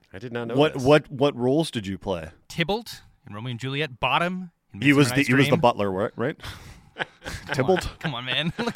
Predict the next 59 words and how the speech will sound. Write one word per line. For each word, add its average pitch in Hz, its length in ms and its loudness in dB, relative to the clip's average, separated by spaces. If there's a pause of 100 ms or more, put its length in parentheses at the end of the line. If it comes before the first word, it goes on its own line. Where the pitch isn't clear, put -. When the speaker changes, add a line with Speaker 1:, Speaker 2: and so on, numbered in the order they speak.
Speaker 3:
look - 360 0
who - 80 8
I'm 294 100 10
working 247 280 10
with 196 140 6
right 190 200 10
now. 170 300 10 (180)
<laughs> 185 160 -4
Listeners, 247 360 4
help 240 180 6
me 214 120 4
out 202 180 8
here. 170 220 4
Speaker 2:
I 214 580 8
honestly, 185 380 10
Speaker 3:
I'm, 180 60 12
I'm 180 40 6
by 226 140 12
Speaker 2:
I - 40 12
Speaker 3:
myself 208 480 6
on 180 80 4
an 170 100 4
island. 156 500 0 (220)
Speaker 2:
I, 131 160 8 (100)
I, 123 200 0
I 135 100 4
remember 147 340 2
reading, 120 480 0 (220)
uh, 95 240 -2
Shakespeare 110 500 -4
in 95 80 -4
high 95 160 -2
school. 90 520 -6 (360)
Speaker 3:
It's 151 120 -4
not 196 120 8
Speaker 2:
And, 196 80 4
Speaker 3:
for 185 80 4
everyone. 120 320 0
Speaker 2:
and 135 120 6
of 120 120 0
course, 143 300 4
this 131 220 2
was 117 180 0
pre-internet, 113 760 -2 (260)
Speaker 3:
Mm-hmm. 143 100 0
Speaker 2:
so, 110 320 2 (140)
like, 113 180 -2
I 120 140 4
needed 123 320 0
the 113 80 0
Coles 107 340 -2
notebooks. 120 600 -6
Speaker 3:
Yeah. 131 160 -2 (220)
Speaker 2:
Like, 113 160 0
I 110 80 2
was 107 100 0
like, 113 180 -2
"I 123 120 2
don't, 170 220 4